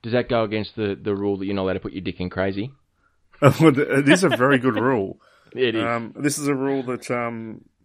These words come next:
Speaker 2: as you know, when I live with, uh, Housey and his lovely
Speaker 1: Yes.
Speaker 2: wife.
Speaker 1: <laughs> The
Speaker 2: Um,
Speaker 1: houses? <laughs>
Speaker 2: the houses, yeah, the houses. I lived in the house with the houses.
Speaker 1: Yes.
Speaker 2: Um,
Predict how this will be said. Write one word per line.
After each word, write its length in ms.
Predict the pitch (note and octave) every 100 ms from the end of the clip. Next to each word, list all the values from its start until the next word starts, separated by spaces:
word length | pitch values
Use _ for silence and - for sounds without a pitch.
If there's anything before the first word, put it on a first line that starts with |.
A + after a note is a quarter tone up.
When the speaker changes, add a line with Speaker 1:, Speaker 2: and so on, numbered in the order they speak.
| _ -
Speaker 2:
as 180 | G#2+
you 80 | A2
know, 180 | G#2+ G#2+
when 100 | G#2+
I 60 | G#2
live 300 | G#2+ A2 G2+
with, 200 | G2+ F#2
uh, 200 | G2+ F#2+
Housey 400 | G#2 G2+ - A#3 _
and 160 | G#2+ G2
his 120 | F2+
lovely 260 | G#2 F#2+ A#2
Speaker 1:
Yes. 80 | G#2
Speaker 2:
wife. 360 | G#2 F3 - _
Speaker 1:
<laughs> 340 | _ _ -
The 360 | G#2 C3+ F3+ A#2+
Speaker 2:
Um, 60 | A2+
Speaker 1:
houses? 440 | B2+ A#2 E3 - - -
<laughs> 120 | -
Speaker 2:
the 120 | A2
houses, 440 | F2+ F#2+ - C#3 A#2+
yeah, 120 | A2+
the 160 | G#2
houses. 360 | G2 G2+ - C3
I 40 |
lived 180 | A2 A2
in 80 | A2
the 80 | F#2
house 240 | G2 F#2+
with 80 | G#2+
the 60 | F2+
houses. 600 | F2 F2+ - - - - _ _ - -
Speaker 1:
Yes. 180 | G#2+ G#2
Speaker 2:
Um, 680 | A#2 A#2 A#2 A2+ A2 G#2